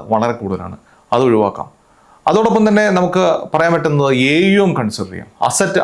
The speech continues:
under management. വളരെ കുറഞ്ഞ എ യു എം ഉള്ള ഫണ്ടുകളും വളരെ കൂടിയ, ആ, എ യു എം ഉള്ള ഫണ്ടുകൾ നമുക്കറിയാം. ഒരു ലക്ഷം കോടിക്ക് മുകളിൽ എ യു എം ഉള്ള ഫണ്ടുകളുണ്ട്.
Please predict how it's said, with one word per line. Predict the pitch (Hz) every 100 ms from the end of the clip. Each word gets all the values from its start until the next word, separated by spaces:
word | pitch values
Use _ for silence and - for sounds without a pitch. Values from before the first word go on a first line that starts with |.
| 131
under | 143 135 113
management. | 113 110 92 82 - _ _ _ _ -
വളരെ | 156 226 226
കുറഞ്ഞ | 202 196 202 - - _ _ 147
എ | 156
യു | 180
എം | 185
ഉള്ള | 160 147
ഫണ്ടുകളും | 139 120 127 123 123 - _ -
വളരെ | 135 170 180 147
കൂടിയ, | 156 180 170 - - _ _ _ -
ആ, | 139 131 135 -
എ | 151
യു | 160
എം | 151
ഉള്ള | 147
ഫണ്ടുകൾ | 131 123 120
നമുക്കറിയാം. | 110 92 87 80 - _ _ 143
ഒരു | 160
ലക്ഷം | 196 202 190
കോടിക്ക് | 160 165 170
മുകളിൽ | 139 151 147 - - _ -
എ | 135
യു | 160
എം | 165
ഉള്ള | 151 147
ഫണ്ടുകളുണ്ട്. | 131 123 143 139 113